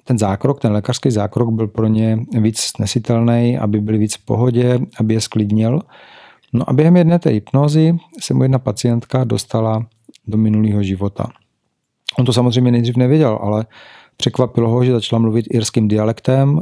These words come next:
začala sprostě mluvit, což normálně sprostě nemluvila. A začala vykládat věci, které prostě mu přišly neskutečně divný.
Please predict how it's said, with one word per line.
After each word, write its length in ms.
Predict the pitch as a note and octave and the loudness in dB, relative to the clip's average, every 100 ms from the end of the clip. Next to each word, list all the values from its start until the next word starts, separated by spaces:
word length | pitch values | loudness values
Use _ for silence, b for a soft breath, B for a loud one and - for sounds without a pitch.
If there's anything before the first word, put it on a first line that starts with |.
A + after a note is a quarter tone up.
| B3+ | -2
začala 260 | A2 - A#2 | -4 -2 -4
sprostě 420 | - A#2 - G#2+ | -2 -4 -2 -2
mluvit, 360 | G#2 G#2 A#2 A#2+ | 0 0 -2 -4
což 240 | - A#2 - A2+ | -6 -8 -4 -2
normálně 460 | A2 A2 A2 A2 | 0 0 0 0
sprostě 400 | - A#2 A2 - | -2 -4 -4 -2
nemluvila. 580 | G#2+ G#2 G#2+ A2 A2+ E3+ - b b b b b _ - | 0 0 0 0 -2 -4 -8 b b b b b _ -6
A 400 | A2 A2 A2 A2+ | -2 0 0 0
začala 280 | A2+ - C3+ | 0 0 0
vykládat 340 | A2 D3 C#3+ | 2 2 2
věci, 640 | A#2 A2 - A#2+ D3 E3+ - | 0 -2 0 2 2 0 -4
které 400 | - C3 B2 C3+ C3+ | -4 0 0 0 0
prostě 300 | C3 - B2+ | -2 0 2
mu 140 | C3+ | 2
přišly 320 | C3 A#2 - C3+ | 0 -2 0 0
neskutečně 500 | A#2+ A#2 A#2 C3+ B2 | 0 -2 -2 0 2
divný. 480 | A2+ G#2+ G2+ G2 | 2 0 0 -2